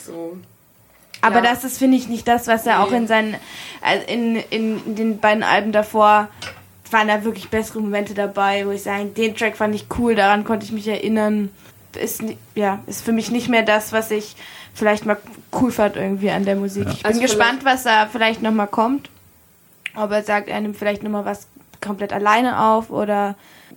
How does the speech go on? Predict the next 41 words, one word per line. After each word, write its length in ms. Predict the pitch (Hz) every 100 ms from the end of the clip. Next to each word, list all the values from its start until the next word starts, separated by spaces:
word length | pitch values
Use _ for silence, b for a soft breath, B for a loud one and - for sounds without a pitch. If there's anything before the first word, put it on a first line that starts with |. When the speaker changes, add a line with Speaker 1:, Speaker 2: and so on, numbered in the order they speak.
| _ -
Speaker 2:
vielleicht 300 | 226 214 208
auch 140 | 214 -
was 180 | 214
Akustisches 600 | 226 - 269 311 - 240 226
oder 200 | 226 220
so, 280 | 214 214 208
könnte 220 | 220 208
ich 80 | -
mir 180 | 214 208
auch 80 |
vorstellen. 680 | 202 208 202 - 202 202 196 - _ B B B B
Speaker 1:
Also 220 | 196 196
vielleicht 360 | 202 202 190 190
kann 120 | 220
man 180 | 196 190
ihn 140 | 196 202
jetzt 180 | 190 185
auch 140 | 185
nochmal 460 | 196 196 185 185 180
nach 180 | 185
der 180 | - 185
ganzen 240 | 180 185 -
Kritik 340 | 196 - 190
in 140 | 185 180
Schutz 320 | - 233 -
nehmen, 240 | 180 185
weil, 380 | 180 180 180 180 B B B B B
äh, 360 | - 190 190 180 - -
er 100 | -
hat 140 | 196 196
dann 280 | 202 196 196 -
letztendlich 1000 | - 202 - - 202 226 208 - 208 208
dann 180 | 214 202
doch 180 | 208 226
noch 180 | 240 247
irgendwie 220 | - 226 214
eine 140 | 202
Antwort 440 | 185 214 247 233
auf 220 | 226 202 -
all 180 | 202 208
seine 400 | 196 202 196